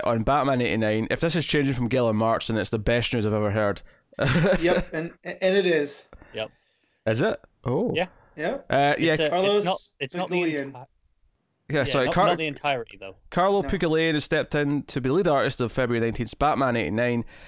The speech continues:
Speaker 1: Uh, the solicited artist Gale in March will still draw a portion of the book. Uh, that's unfortunate.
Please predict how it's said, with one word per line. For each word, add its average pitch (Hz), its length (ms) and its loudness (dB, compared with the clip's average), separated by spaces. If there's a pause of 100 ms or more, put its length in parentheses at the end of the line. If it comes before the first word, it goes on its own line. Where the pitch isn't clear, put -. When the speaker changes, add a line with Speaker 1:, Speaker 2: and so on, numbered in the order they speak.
(200)
Speaker 1:
Uh, 110 200 0
the 113 80 0
solicited 131 400 0
artist 113 240 0
Gale 117 120 0
in 113 60 0
March 110 200 0
will 117 80 -4
still 120 200 0
draw 110 220 0
a 101 60 0
portion 147 400 -2
of 107 40 -2
the 98 60 -2
book. 98 300 -4
Uh, 87 100 -2
that's 78 180 -4
unfortunate. - 520 -6